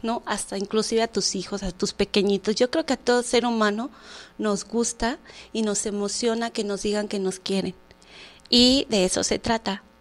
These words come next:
el tener, tener alguna dinámica, ser extrovertida, no sé, eh, eh, ser loquita, <laughs> para decirle a tu esposo o a tu novio que lo quieres, que lo amas en este momento.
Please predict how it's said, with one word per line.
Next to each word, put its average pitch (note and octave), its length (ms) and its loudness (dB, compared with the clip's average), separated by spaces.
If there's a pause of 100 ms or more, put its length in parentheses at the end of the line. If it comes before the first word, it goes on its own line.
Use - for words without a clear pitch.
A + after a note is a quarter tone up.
(120)
el G#3 480 2
tener, A3 480 2 (1000)
tener A3 280 2
alguna A3+ 400 0
dinámica, A3+ 840 0
ser A3+ 280 -2
extrovertida, G#3+ 1120 -2
no G#3+ 180 -4
sé, A3+ 500 2
eh, F#3 320 -2 (520)
eh, G3+ 400 0
ser G3 300 -4
loquita, A3+ 840 6 (480)
<laughs> - 500 -8
para G#3 240 10
decirle A3+ 680 4
a G3+ 140 4
tu G3+ 300 4
esposo A3 600 2
o G3 40 6
a F#3+ 100 4
tu F#3+ 180 0
novio A3+ 380 2
que G3 140 -4
lo F#3 160 -4
quieres, F3+ 480 -4
que G3 140 -4
lo F3+ 180 -2
amas F#3 380 0
en F3 120 -4
este F3 200 -8
momento. E3+ 560 -4